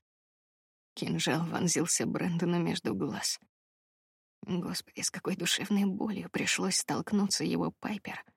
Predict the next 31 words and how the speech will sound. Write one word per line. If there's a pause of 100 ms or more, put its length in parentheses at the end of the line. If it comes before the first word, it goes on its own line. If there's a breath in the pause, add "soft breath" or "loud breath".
(300)
с
тех
пор,
как
он
в
субботу
взошёл
на
шхуну. (760)
Сначала
ушёл
он, (560)
потом
её
отчим
отменил
встречу. (1000)
Никто
не
пришёл
на
её
торжественное
открытие. (580)
По
крайней
мере,
она
так
думала.